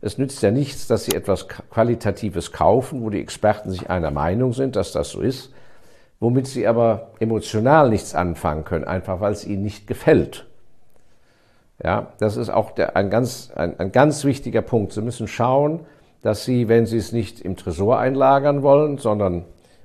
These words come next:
mit dem Kunstgegenstand leben wollen, muss es im, die qualitative Komponente erfüllen und zum anderen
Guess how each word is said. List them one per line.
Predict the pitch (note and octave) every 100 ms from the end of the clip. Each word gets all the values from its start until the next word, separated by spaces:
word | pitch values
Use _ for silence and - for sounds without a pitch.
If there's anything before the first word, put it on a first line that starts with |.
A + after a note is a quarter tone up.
| -
mit | G#2 - -
dem | F2+
Kunstgegenstand | - C3 A2+ - G2 F2+ C#2+ C#2
leben | F2 A#2+ B2
wollen, | B2+ B2 B2 B2 - _ _ -
muss | A#2 A#2 -
es | A2 F#2+ -
im, | G2 F2 - _ - - -
die | D#2
qualitative | - G#2+ C#3 D#3+ - - - C#3+ C#3 C3 B2+ -
Komponente | - B2 B2 A#2+ A#2+ A2+ F#2+
erfüllen | E2 - G#2+ G#2+ G#2+ - _ _
und | D3+ D3+
zum | - C3 -
anderen | G2+ A2 A#2 A2+